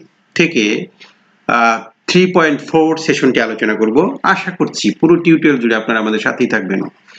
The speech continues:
থ্রি পয়েন্ট ফোর এই সেশনটিতে মূলত একটি নতুন জিনিস নিয়ে আলোচনা করা হবে। সেটি হচ-,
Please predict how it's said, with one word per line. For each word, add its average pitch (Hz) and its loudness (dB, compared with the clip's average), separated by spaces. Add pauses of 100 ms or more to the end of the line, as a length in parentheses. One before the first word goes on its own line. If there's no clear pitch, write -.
(580)
থ্রি 175 4
পয়েন্ট 160 2
ফোর 175 2
এই 156 4
সেশনটিতে 160 2
মূলত 123 4 (300)
একটি 131 0
নতুন 139 4
জিনিস 127 2
নিয়ে 120 4
আলোচনা 107 -2
করা 101 -2
হবে। 117 -2 (480)
সেটি 135 2
হচ-, 147 0